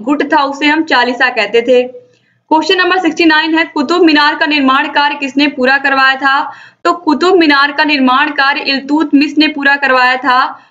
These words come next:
और शुरू किसने करवाया था? कुतुबुद्दीन ऐबक ने करवाया था, लेकिन इसकी मृत्यु हो जाने के कारण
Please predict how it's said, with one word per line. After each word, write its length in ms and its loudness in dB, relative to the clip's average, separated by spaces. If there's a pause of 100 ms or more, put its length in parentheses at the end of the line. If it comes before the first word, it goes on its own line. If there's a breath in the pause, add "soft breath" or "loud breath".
(140)
और 160 0
शुरू 300 0
किसने 320 0
करवाया 340 2
था? 140 -2
कुतुबुद्दीन 600 0
ऐबक 260 -2
ने 140 0
करवाया 340 0
था, 100 -2
लेकिन 240 0
इसकी 240 0
मृत्यु 340 0
हो 80 0
जाने 280 0
के 100 -2
कारण 400 0